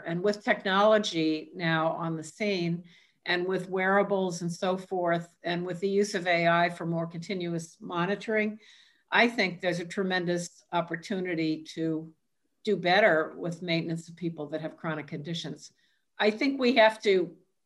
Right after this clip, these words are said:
be very careful to be learning along the way, uh, that how we use these technologies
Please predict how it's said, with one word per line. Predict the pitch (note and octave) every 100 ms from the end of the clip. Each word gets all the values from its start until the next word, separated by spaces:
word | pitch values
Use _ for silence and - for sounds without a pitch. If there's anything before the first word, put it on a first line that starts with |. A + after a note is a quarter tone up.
| _ -
be | G#3+
very | G#3+ G3 F3+
careful | C#4+ A3+ A3+ G3
to | F#3+
be | F3+ E3
learning | F3 G3+ A#3 G3 E3
along | D#3+ D#3 D#3+ D#3+
the |
way, | D#3 E3 F#3 F3 D#3 D#3 E3+ _ _ _ _ _ _
uh, | E3+ E3 E3 D#3 - _ _ _ _
that | G#3 F#3 F#3 - _ _ - G3 F#3+ - _
how | - A3+ B3
we | C4 B3
use | G3 F#3+ F#3 F#3+
these | - E3+ E3+ E3 - - _
technologies | G3+ F3 F3 E3 E3 E3 E3+ D#3+